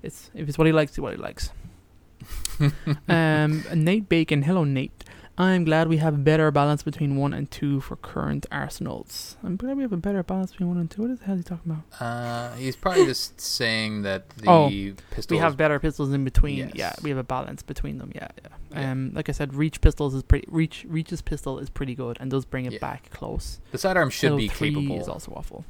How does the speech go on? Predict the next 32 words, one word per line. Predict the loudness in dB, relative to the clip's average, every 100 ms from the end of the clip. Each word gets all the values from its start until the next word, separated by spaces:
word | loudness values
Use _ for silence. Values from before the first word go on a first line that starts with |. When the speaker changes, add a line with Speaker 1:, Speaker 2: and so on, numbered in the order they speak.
| -10
Speaker 2:
Yeah, | -10 -10
this, | -12 -10
Speaker 1:
Yeah, | -8 -8
Speaker 2:
you |
Speaker 1:
yeah. | -6
Speaker 2:
should | -2
be |
able | -2
Speaker 1:
We'll, | 2
Speaker 2:
to |
pull | 4
Speaker 1:
we'll | 6
Speaker 2:
out | 4
Speaker 1:
talk | 2
Speaker 2:
your |
Speaker 1:
about | -4
it |
Speaker 2:
s-, |
Speaker 1:
when | -4
we | -8
get | -10 -14
there. | -16 -12
Speaker 2:
your | -6
sidearm | 0 0 0
and | -4 -6
finish | -8 -6 -4
off | -6
an | -6 -8
enemy, | -10 -10 -8
not, | -8 -10 -10
you | -12
know | -12 -14